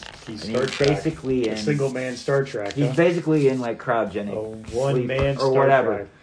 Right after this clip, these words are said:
Speaker 2: But by the time he gets to where he's going,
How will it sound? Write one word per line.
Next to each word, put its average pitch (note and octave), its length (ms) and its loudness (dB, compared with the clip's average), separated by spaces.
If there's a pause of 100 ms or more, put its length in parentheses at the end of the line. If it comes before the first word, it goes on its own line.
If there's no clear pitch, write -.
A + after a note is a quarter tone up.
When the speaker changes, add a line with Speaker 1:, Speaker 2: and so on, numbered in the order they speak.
(220)
Speaker 2:
But E3 280 4 (300)
by D#3+ 200 6
the D#3+ 120 4
time F#3+ 640 -2 (320)
he E3+ 220 0
gets D3 520 -2
to D#3 120 -6
where C3+ 240 0
he's B2+ 220 -6
going, C#3 540 -4